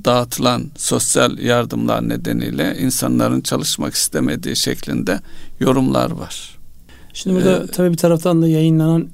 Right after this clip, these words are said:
Speaker 2: istatistiklerde işsizlikle alakalı istatistik
Speaker 1: İşsizlik
Speaker 2: var.
Speaker 1: istatistiği yayınlandı
Speaker 2: Yani
Speaker 1: bugün.
Speaker 2: o Ekim ayı itibariyle, e, yayınlanmış bir rakam on bir nokta ikiye geri çekilmiş vaziyette. Yani
Speaker 1: Evet.
Speaker 2: Şunu mu görüyoruz?
Speaker 1: Binde ikilik bir iyileşme var bir önceki aya
Speaker 2: Burada
Speaker 1: göre.
Speaker 2: insanlar bir taraftan,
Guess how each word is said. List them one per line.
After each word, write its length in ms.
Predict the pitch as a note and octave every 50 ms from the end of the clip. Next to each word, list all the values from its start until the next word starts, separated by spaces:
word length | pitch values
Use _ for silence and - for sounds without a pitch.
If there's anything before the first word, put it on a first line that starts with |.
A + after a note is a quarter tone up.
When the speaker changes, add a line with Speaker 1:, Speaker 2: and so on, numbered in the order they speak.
| - - - -
Speaker 2:
istatistiklerde 800 | - - - E3+ D3 - - - - - D#3+ D3 D3 D#3 G3+ A#3
işsizlikle 580 | B3 - - - - D3+ D3+ D#3 D#3 - D3+
alakalı 300 | C3 B2 A#2+ - - B2
istatistik 260 | - - - - - B2
Speaker 1:
İşsizlik 540 | - - - - - E3+ F#3+ - - -
Speaker 2:
var. 40 | -
Speaker 1:
istatistiği 680 | - - - - A#1+ A#1 - - - - - - B2 B2
yayınlandı 520 | B2 - A#2+ B2 B2 A#2+ A#2 A2+ A2+ -
Speaker 2:
Yani 200 | E3 D#3 D3+ E3
Speaker 1:
bugün. 220 | F3 - F#3+ F3+ F3+
Speaker 2:
o 120 | E3+ E3+ -
Ekim 300 | F#3 E3 - - F3 E3
ayı 300 | D#3 D3 C#3+ C3 A#2+ - - -
itibariyle, 800 | - D#3 - - D3+ D3 C#3+ C#3 C3+ C3+ C3 C3 C3+ C3+ D3 D3 -
e, 60 | D3+ D3
yayınlanmış 800 | C#3 C3+ C3 C3+ C#3 D3 D3 C#3+ C#3 C3+ C3+ C#3+ C#3+ - - -
bir 40 | E3+
rakam 340 | E3 D#3+ D#3+ F3+ F3+ F#3 -
on 200 | F#3 E3 E3+ E3
bir 100 | D3+ D3
nokta 240 | C#3+ C#3 - E3+
ikiye 260 | D#3+ D#3+ - - D#3+ D3+
geri 180 | D3+ D3 C#3
çekilmiş 420 | - D3+ C#3 D3 C3+ C3+ A#2+ - C3+
vaziyette. 420 | B2 A#2 A#2 - - - - D3+
Yani 140 | E3+ E3+ E3
Speaker 1:
Evet. 280 | E3 D#3+ - - - - - - - - - - - - - -
Speaker 2:
Şunu 500 | - - - - - - - G3 F#3+ G#3+
mu 240 | A3 G3 E3 D#3 - A#3
görüyoruz? 280 | E3+ D#3 D3 D3 D3
Speaker 1:
Binde 160 | D3 C#3+ C#3+ D3
ikilik 440 | C#3+ - - E3 D#3 - - -
bir 60 | - -
iyileşme 580 | - D3+ C#3+ C3+ C3 B2+ - - - A#2 B2+
var 280 | A#2+ A2 G#2+ A2 G#2 -
bir 100 | A2 A2
önceki 440 | G#2+ A2 A2+ - - - - - -
aya 120 | F3+ F3+
Speaker 2:
Burada 200 | F#3 F3+ F#3+ F#3+
Speaker 1:
göre. 100 | F#3 F#3+
Speaker 2:
insanlar 640 | F3+ F3+ E3 - F3 E3+ E3+ E3+ E3+ F3 F3 E3 D#3+
bir 40 | D#3
taraftan, 640 | - E3 D#3+ D#3+ D3 C#3+ - E3 E3 D#3+ D#3+ -